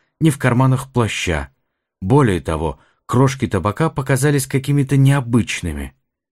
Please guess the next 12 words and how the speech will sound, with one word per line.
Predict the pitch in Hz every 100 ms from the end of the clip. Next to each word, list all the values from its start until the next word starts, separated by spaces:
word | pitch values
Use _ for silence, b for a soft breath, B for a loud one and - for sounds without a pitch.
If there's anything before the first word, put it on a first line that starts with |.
| _ _ _ -
Не | 98 120
трубочный | - 139 139 120 98 - 104 98
табак, | - 87 87 76 - _ _ _ -
но | 90 127 -
и | 127
не | 127 127
нюхательный. | 117 90 - 80 85 78 76 - _ _ _ _ _ _ _ -
И |
я | 113 127 131
ощутил | 110 123 - 151 135
суетное | - 127 113 131 147 143
любопытство. | 139 135 131 107 85 - 90 78